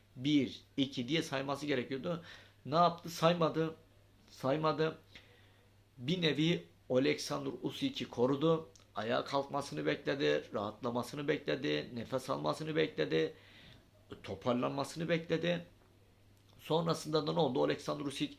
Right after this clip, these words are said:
yavaş yavaş nefes açıldı, yavaş yavaş kendine geldi. Yani o maçı gerçekten hakkaniyetli bir hakem yönetseydi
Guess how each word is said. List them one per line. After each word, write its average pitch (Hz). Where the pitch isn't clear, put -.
yavaş 139
yavaş 139
nefes 139
açıldı, 135
yavaş 123
yavaş 139
kendine 131
geldi. 139
Yani 156
o 156
maçı 131
gerçekten 120
hakkaniyetli 135
bir 127
hakem 120
yönetseydi 151